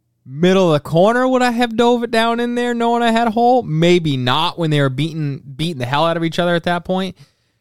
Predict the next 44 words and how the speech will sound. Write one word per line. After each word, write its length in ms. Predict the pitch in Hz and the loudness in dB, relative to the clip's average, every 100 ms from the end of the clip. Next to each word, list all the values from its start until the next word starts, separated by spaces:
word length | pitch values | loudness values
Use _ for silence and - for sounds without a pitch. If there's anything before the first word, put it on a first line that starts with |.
| _ | _
Basically, 520 | - 170 165 180 143 127 | 0 0 0 -2 0 0
the 100 | 123 | 2
middle 260 | 156 165 | 2 2
guy 280 | 143 131 131 | 2 0 0
caught 280 | - 139 139 | -2 -4 -4
the 80 | 135 | -2
guy 200 | 135 127 | 0 0
on 40 | |
the 60 | 123 | -2
outside 520 | 143 127 - 120 113 | -2 -2 -4 -4 -4
and 120 | 117 | -8
turned 280 | - 139 123 | -6 -4 -2
him 220 | 113 110 - - | -4 -6 -12 -14
hard 500 | - 151 131 113 110 - _ - | -2 0 0 -2 -8 -20 _ -14
across 400 | - 147 123 - | -2 0 0 -4
the 60 | |
racetrack. 520 | 123 143 135 113 110 151 _ _ - | -2 -2 -2 -8 -10 -16 _ _ -10
Well, 140 | 117 | -4
there's 260 | 120 120 113 | 0 -2 0
Weasel, 380 | 135 127 101 | -2 0 -2
fucking 460 | 104 - 113 120 110 | -4 -4 -4 -4 -10
foot 260 | - 127 113 | -4 -4 -2
right 240 | 131 139 | -2 -2
to 80 | 139 | -4
the 120 | 135 | -6
tin, 340 | 131 - 120 113 | -4 -2 -2 -2
headed 300 | 117 123 120 | -2 -2 -2
for 80 | |
the 80 | 123 | -4
bottom. 420 | 120 110 98 117 113 _ _ _ _ _ _ _ _ _ _ _ _ _ _ | -2 -2 -4 -8 -12 _ _ _ _ _ _ _ _ _ _ _ _ _ _
From 200 | _ 107 101 | _ -6 -4
behind 340 | 110 131 147 | -2 0 2
the 80 | 143 | 2
right 260 | 151 151 | 2 0
front 320 | 139 160 165 147 | -2 -2 -2 -2
all 320 | 135 151 156 | 0 2 2
the 60 | |
way 140 | 156 156 | 4 4
to 40 | |
the 80 | 156 | 4
right 220 | 156 151 | 2 0
rear, 260 | 143 127 110 | 0 -2 -2
just 300 | 113 120 - - | -4 -8 -8 -16
fucking 640 | - 143 127 151 - 143 | -10 -6 -4 -4 -2 0